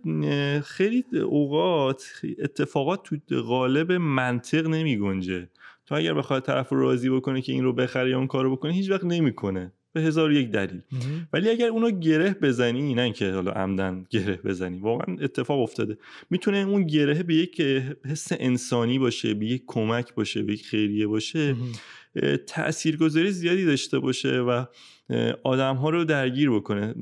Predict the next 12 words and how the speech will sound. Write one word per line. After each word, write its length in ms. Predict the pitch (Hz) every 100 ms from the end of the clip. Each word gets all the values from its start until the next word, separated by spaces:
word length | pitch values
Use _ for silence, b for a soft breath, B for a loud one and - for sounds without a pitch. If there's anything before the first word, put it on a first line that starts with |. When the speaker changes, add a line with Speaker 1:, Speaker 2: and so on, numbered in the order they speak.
| 127
Speaker 1:
دیدیم 280 | 120 131 151
نمونه‌شو 360 | 117 110 104 117
دیگه. 280 | 113 113
وقتی 260 | 131 165 196
یه 100 | 185
اتفاق 520 | 165 160 170 170 165
بدی 240 | 151 160 160
میفته، 580 | 147 139 - 135 117 - B B
همه 260 | - 131 143
جمع 320 | 131 143 143
می‌شن 300 | 131 131 123
برای 440 | 120 123 120 120